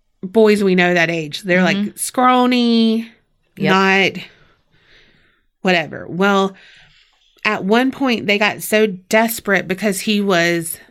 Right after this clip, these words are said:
Speaker 1: just, like, physically hurting everyone, they actually held a pillow over his face.
Speaker 2: What?
Speaker 1: Yes, to keep him from swearing and everything. I think they were just, like, at their fucking wits' end.
Speaker 2: Yeah.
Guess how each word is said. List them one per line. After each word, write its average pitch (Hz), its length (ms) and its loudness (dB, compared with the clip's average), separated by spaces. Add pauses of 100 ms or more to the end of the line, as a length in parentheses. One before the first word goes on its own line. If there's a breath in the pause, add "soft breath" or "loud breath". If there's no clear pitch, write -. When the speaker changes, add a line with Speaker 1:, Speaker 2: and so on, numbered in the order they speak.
(200 soft breath)
Speaker 1:
just, 185 260 -6
like, - 260 -14
physically 208 520 -4
hurting 185 500 -2
everyone, 170 640 -2 (640 loud breath)
they 208 240 0
actually 214 800 -4 (140)
held 214 420 0
a 170 100 -4
pillow 202 560 -2
over 208 320 0
his 175 380 -6 (340)
face. 147 640 -6
Speaker 2:
What? 208 640 -4 (300 loud breath)
Speaker 1:
Yes, 175 560 -4
to - 160 -6
keep 214 300 -6
him 214 220 0
from 170 200 -6
swearing 226 880 -2 (440 loud breath)
and 190 140 0
everything. 202 560 0
I 185 100 -4
think 247 280 -4
they 339 120 2
were 320 80 2
just, 196 160 -6
like, 175 180 -2
at 175 220 -4
their 160 120 -8
fucking 160 380 -4
wits' 160 260 -4
end. 151 180 -8
Speaker 2:
Yeah. 139 280 -4